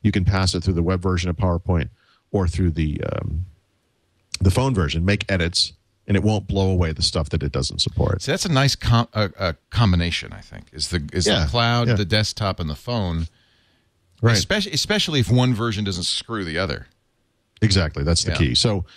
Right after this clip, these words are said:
Speaker 1: there, there, listen, there are decent mobile office, uh, solutions for, you know, for the iPhone, for other, uh, mobile operating systems, obviously. But, um, you know, just like on the, on the web, you know, you know, Google Docs, okay. But, you know, what you're really looking for is Office, right? I mean, that's,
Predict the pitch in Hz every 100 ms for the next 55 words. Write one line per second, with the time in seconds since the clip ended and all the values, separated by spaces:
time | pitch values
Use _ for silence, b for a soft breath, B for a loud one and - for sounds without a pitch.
0 | B 254 226 165 196 165 - 101 127 113
1 | 107 104 104 90 95 95 95 90 85 85
2 | 87 87 85 - - - 80 - 98 98
3 | 92 90 90 - - 85 73 73 87 104
4 | 101 95 87 82 73 95 90 85 85 80
5 | 78 - _ _ 101 95 90 87 87 87
6 | - - 85 80 78 78 78 85 76 -
7 | _ _ _ _ 98 87 - 82 80 80
8 | 87 - 190 120 90 127 - 123 131 127
9 | 123 120 113 120 113 110 110 139 76 73
10 | 85 90 95 113 110 127 131 104 95 104
11 | - 156 107 95 98 92 b b b 120
12 | 139 127 139 127 120 117 104 104 92 90
13 | 82 78 62 82 - - 69 - 92 113
14 | 113 - -